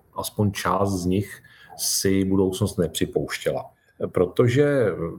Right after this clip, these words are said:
pro někoho, kdo, kdo chodil do fabriky a kdo nebyl Žid nebo Rom a kdo se nezapletl do odboje,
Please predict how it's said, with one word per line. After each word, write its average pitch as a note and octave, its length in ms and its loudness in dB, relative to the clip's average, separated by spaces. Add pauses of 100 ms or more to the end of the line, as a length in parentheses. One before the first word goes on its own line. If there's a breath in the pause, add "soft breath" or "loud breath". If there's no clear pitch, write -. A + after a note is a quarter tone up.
(160)
pro G2 180 4
někoho, A#2+ 520 0
kdo, A2+ 600 2
kdo F2+ 120 0
chodil B2+ 320 2
do E2+ 140 2
fabriky A#2+ 720 2
a B2 40 2
kdo G2+ 180 0
nebyl A2 400 2
Žid F2+ 420 0
nebo G#2+ 280 2
Rom F2+ 280 2
a G#2 60 0
kdo F#2 180 -2
se - 140 -4
nezapletl G2+ 560 0
do G2 120 2
odboje, F2 640 2